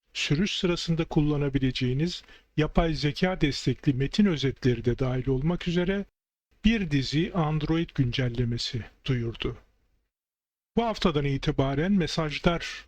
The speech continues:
kullanıcıları, mesajlaşma uygulamasından çıkmadan Google'ın chatbot'una erişebilecek.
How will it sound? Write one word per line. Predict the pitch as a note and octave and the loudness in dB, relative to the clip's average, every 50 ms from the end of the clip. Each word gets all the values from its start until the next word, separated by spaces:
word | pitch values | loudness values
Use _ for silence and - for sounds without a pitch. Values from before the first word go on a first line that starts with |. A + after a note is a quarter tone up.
| - | -4
kullanıcıları, | - C#3+ A#2+ A#2 B2+ A#2 A#2 A#2 - - B2 A#2 B2 B2 E3 F#3+ G#3+ A3 - _ _ _ _ _ _ _ _ | -2 -2 -2 0 -2 -2 -4 -4 -4 -4 -4 -4 -2 0 0 0 0 -2 -4 _ _ _ _ _ _ _ _
mesajlaşma | - C#3+ D3 C#3 - - F3+ E3+ D3+ - F#3 F3 E3+ - - G#3+ G#3 G3+ | 0 0 0 0 0 0 0 0 0 0 0 0 0 0 2 4 4 4
uygulamasından | G3 F3+ F3 F3 F3+ F3+ F3+ E3+ - - E3+ E3 E3 F3+ F3 | 4 2 0 2 2 2 0 0 0 0 0 2 2 0 0
çıkmadan | E3+ - - - - - G3+ G3 F3 G3+ G3 G3+ G#3 G#3 - - _ _ _ _ _ - | -2 -4 -6 0 4 4 4 4 4 2 2 0 0 -2 -4 -8 _ _ _ _ _ 2
Google'ın | F#3+ F#3+ F#3+ D#3+ E3+ D#3+ D#3 E3+ F#3 F#3+ G3+ G#3+ - - _ _ _ _ _ - | 4 4 4 4 2 2 2 2 2 2 0 0 -2 -6 _ _ _ _ _ -6
chatbot'una | - - - A#3 - - - D#3+ C#3+ - - C#3 C#3 D#3 D#3+ F3+ - | -4 -2 -2 -2 -4 -2 0 0 0 2 0 -2 0 0 0 -2 0
erişebilecek. | G3 G3 E3+ C3+ - - - E3 D3+ - - A#2+ A2+ - - A#2+ - - - - | 2 2 2 2 0 -2 -2 0 0 0 0 0 -2 -6 -6 -6 -8 -10 -12 -14